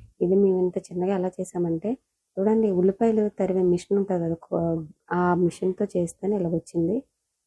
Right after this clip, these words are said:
ఇదేమొచ్చి నెయ్యి చేప మీను, నెయ్యి మీను ఫ్రై చేశాను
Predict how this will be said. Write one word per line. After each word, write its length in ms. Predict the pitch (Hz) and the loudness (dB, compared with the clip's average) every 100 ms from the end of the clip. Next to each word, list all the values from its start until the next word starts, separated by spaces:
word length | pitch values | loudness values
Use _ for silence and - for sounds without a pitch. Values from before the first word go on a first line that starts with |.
| _ | _
ఇదేమొచ్చి 480 | 175 185 185 190 214 | 0 2 2 0 0
నెయ్యి 320 | 196 180 185 185 190 | 4 6 4 2 -4
చేప 140 | 180 - | -4 -4
మీను, 340 | 175 165 165 226 _ _ _ | -2 -2 -2 -6 _ _ _
నెయ్యి 240 | 175 170 175 | 0 2 4
మీను 340 | 180 170 220 - _ _ _ _ | 4 2 0 -4 _ _ _ _
ఫ్రై 220 | 180 175 - | -2 -2 -2
చేశాను 440 | 175 - 165 170 | -6 -4 -6 -6